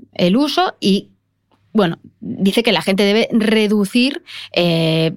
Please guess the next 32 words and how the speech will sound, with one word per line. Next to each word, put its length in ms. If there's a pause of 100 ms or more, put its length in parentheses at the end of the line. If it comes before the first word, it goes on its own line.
su 200
uso 180
y 40
reducir 340
el 80
du-, 180
el 220
dulce 220
de 80
la 100
dieta 240
en 80
general. 420 (400)
Pero 240
realmente 840
esto 380
ha 100
generado, 720 (220)
bueno, 220
como 220
una 140
catarsis 460
de 60
decir, 380
"Esto 240
es 80
malísimo, 640
¿qué 100
hago? 320
Panela", 500 (200)
¿no? 220
Porque 320